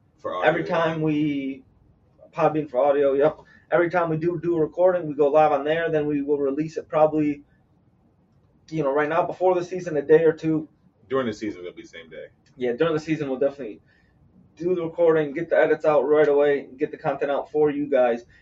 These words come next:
Speaker 2: because we're gonna be giving you some great advice, fantasy pickups. Uh, we got our betting show, which was a great success. Uh, we debuted it last Friday.
Speaker 1: Yeah.
Speaker 2: Uh, it's yet to been released yet, I believe, on
Speaker 1: Yet to be
Speaker 2: Podbean.
Speaker 1: released. Yeah, we're gonna, so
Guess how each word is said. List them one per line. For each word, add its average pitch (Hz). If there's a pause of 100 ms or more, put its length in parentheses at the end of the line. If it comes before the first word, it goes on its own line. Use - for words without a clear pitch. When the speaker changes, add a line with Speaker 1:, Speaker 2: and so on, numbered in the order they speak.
(140)
Speaker 2:
because 170
we're 160
gonna 156
be 139
giving 135
you 131
some 120 (160)
great 202
advice, 143
fantasy 156
pickups. 147 (380)
Uh, 127
we 135
got 135
our 120
betting 165
show, 156
which 135
was 135
a 120
great 160
success. 151
Uh, 135
we 135 (220)
debuted 139
it 123
last 127
Friday. 175 (440)
Speaker 1:
Yeah. 101 (180)
Speaker 2:
Uh, 127 (120)
it's -
yet 190
to 185
been 175
released 160
yet, 135
I 139
believe, 139
on 123
Speaker 1:
Yet 120
to 139
be 127
Speaker 2:
Podbean. 110
Speaker 1:
released. 95 (120)
Yeah, 98
we're 120
gonna, 120 (120)
so 107